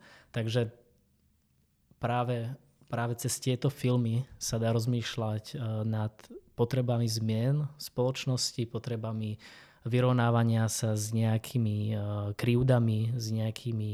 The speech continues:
e, negatívnymi situáciami. E, diskutovať o tých filmoch,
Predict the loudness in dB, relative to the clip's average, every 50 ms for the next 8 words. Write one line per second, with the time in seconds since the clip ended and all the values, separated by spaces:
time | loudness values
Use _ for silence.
0 | -4 -6 -6 -6 -8 -8 -8 -10 -10 -10 -12 -10 -8 -6 -4 -2 -2 -2 -2 -2
1 | -2 -2 -2 -2 -2 -2 -2 -4 -4 -6 -10 -16 -20 -20 -20 -20 -20 -20 -20 -20
2 | _ _ -6 -2 -2 0 2 2 4 4 2 2 0 0 0 2 2 2 2 0
3 | 0 -2 -6 -10 -20 _ _ _ _ _ -10 -6 -4 -4 -2 -2 -2 -2 -2 -4
4 | -4 -6 -8 -12 _ _ _ _ _ _ _ _ _ 2 2 2 2 2 0 0
5 | 2 2 2 2 2 0 -2 -4 -6 -2 -2 0 0 0 0 -2 -4 -8 -14